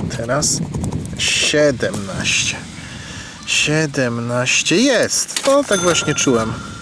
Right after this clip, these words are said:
że dwudziestka wpadnie. Są to takie bardzo możliwe do wygrania kwoty, jako że to są najniższe tutaj w skali. Dobra,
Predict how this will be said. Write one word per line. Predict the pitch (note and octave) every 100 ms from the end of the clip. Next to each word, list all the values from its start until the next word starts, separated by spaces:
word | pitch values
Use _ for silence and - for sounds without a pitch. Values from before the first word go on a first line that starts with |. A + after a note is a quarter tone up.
| - - - -
że | -
dwudziestka | B2 B2 B2 B2+ - B2
wpadnie. | A#2 - A#2+ A#2 A#2
Są | B2+
to | C3
takie | A#2+ C3+ - C#3 - - - - - - - - C3+
bardzo | C#3+ C#3 C#3
możliwe | C3 B2 C3+ C3+
do | B2+
wygrania | B2+ B2+ B2+ C3 C3 B2+ C3 - - -
kwoty, | - D#3+ C#3 - B2+ C#3 - - - - - - - - - - - - - - - - - - - C3+
jako | B2+ B2
że | B2
to | C3
są | - C#3 C#3 -
najniższe | C3 D3 D3+ A#2+ - - G#2 G2+ - -
tutaj | G#2+ - A2
w | -
skali. | - A2 G2+ G2+ - - - - - - - - - -
Dobra, | A2+ G2 F#2